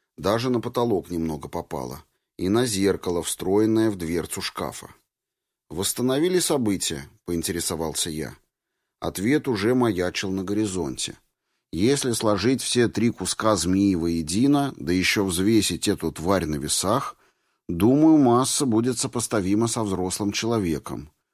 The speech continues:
Мужчиной или женщиной — это уже не суть. «В общих чертах», — неопределённо ответил Барский. Пока мы разговаривали, криминалист подцепил пинцетом небольшой ошмёток, кинул в стеклянную пробирочку и запечатал крышкой.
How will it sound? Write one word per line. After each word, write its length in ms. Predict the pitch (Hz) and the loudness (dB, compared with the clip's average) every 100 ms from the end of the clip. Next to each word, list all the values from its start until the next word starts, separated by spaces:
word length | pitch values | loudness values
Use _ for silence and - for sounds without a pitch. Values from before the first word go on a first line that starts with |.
| _ | _
Мужчиной 600 | 87 92 - - 117 113 | -4 -2 -2 -2 0 0
или 300 | 104 87 82 | 0 -2 -4
женщиной — 640 | 78 95 131 147 147 147 143 - | -2 -2 0 0 -2 -2 -4 -4
это 180 | 98 117 | -4 -2
уже 300 | 107 87 87 | -4 -2 -4
не 100 | 92 | -2
суть. 500 | 95 - 57 - - _ _ _ _ _ - | -4 -6 -6 -8 -10 _ _ _ _ _ -14
«В 200 | 64 85 | -6 0
общих 480 | 104 - - 92 | 0 0 -2 -4
чертах», — 760 | - 90 76 - 64 58 - - _ _ _ _ - | -4 -6 -6 -6 -8 -8 -14 -20 _ _ _ _ 0
неопределённо 960 | 113 107 104 104 90 92 110 135 123 | 2 2 0 -2 0 2 2 2 2
ответил 460 | 113 90 90 - 107 | 0 -4 -4 -4 -4
Барский. 640 | 80 71 - - - - _ _ _ _ _ | -4 -6 -6 -8 -12 -18 _ _ _ _ _
Пока 360 | 98 - 123 104 | -2 2 2 4
мы 160 | 104 | 4
разговаривали, 840 | 95 82 82 76 110 147 147 147 | 2 -2 -4 -2 2 2 4 2
криминалист 760 | 143 - 104 98 92 95 143 - | 2 2 2 2 2 2 2 0
подцепил 540 | - - 107 - 120 110 | -6 -4 -4 2 2 2
пинцетом 640 | 101 87 - 127 143 131 | -2 0 0 0 2 4
небольшой 520 | 90 87 - 107 127 | 4 2 0 0 2
ошмёток, 720 | 123 - 90 82 80 73 - _ _ _ | 2 2 2 2 -2 -8 -12 _ _ _
кинул 360 | - 107 120 123 | -2 4 6 4
в 60 | 117 | 2
стеклянную 640 | 101 101 98 90 85 82 | -2 2 2 4 2 2
пробирочку 720 | 82 82 78 123 143 - 139 | 0 -2 2 2 2 0 -2
и 120 | - | -2
запечатал 600 | 95 85 87 - 85 107 | -2 -2 -2 -2 0 -2
крышкой. 560 | 101 85 73 - - | -2 -4 -6 -6 -12